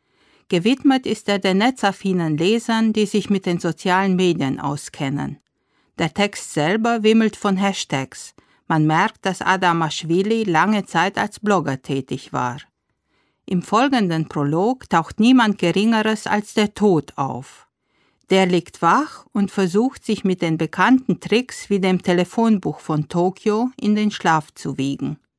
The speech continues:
Später hat, wir sind bereits in einem zweiten Prolog, sein Gegenspieler Memento Mori das Wort.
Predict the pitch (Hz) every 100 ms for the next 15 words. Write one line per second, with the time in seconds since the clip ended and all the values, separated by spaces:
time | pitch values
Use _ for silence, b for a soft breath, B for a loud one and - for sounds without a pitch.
0 | _ b b b b b b - - 202
1 | 247 196 165 156 226 - - - 185 -
2 | 226 - 180 170 175 - 147 143 160 156
3 | - 165 175 220 - - - 151 156 190
4 | 226 - - 185 175 170 196 226 240 -
5 | 220 220 220 226 226 214 202 202 214 226
6 | 208 196 185 147 139 131 131 - - 139
7 | 147 - -